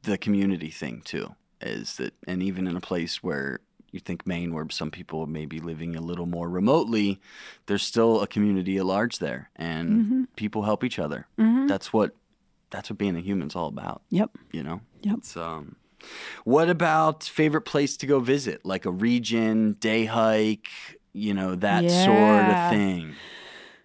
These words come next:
Speaker 2: So if you have a couple hours and you're coming from Portland, I think going to Two Lights. I was just down there again. We have a French exchange student living with us right now, and I was like, "Oh, we're gonna take you down to Two Lights."
Speaker 1: Yep.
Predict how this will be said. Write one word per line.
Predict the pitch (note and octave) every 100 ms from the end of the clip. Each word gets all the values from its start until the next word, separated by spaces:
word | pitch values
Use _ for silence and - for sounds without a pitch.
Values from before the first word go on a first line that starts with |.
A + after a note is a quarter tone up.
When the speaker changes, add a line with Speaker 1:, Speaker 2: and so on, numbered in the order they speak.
| _
Speaker 2:
So | - - - B3+ A#3 A3 A3 A3 G#3+ F#3+ - _
if | F#3 E3+ -
you | G3
have | F3 A3+ A#3+ B3 A#3+ - - - F3
a |
couple | - F#3 - -
hours | F#3 F3+ F3 D3 E3 F#3+ - - - - _ _ _ F3+
and | E3+
you're | E3+
coming | F#3 E3+
from | - D#3+
Portland, | - F#3 F3 E3+ E3 E3+ - - -
I | D#3+
think | - F3+ -
going | F3+ E3+
to | E3
Two | - - F3
Lights. | E3 E3 D#3+ - - - - -
I |
was | F3
just | F#3+ -
down | F#3 F3
there | F3+
again. | E3+ F3 E3
We | E3
have | E3+
a |
French | - E3+ -
exchange | - - F3+ F3 F3+
student | - F#3 F3+
living | F3+ F#3
with | F3+
us | F3 -
right | -
now, | - -
and | -
I |
was | -
like, | - -
"Oh, | - -
we're | -
gonna | A3+
take | A3+
you | F#3+
down | G3
to | E3
Two | - F#3
Lights." | E3 A#2+ A#2+ - - - -
Speaker 1:
Yep. | -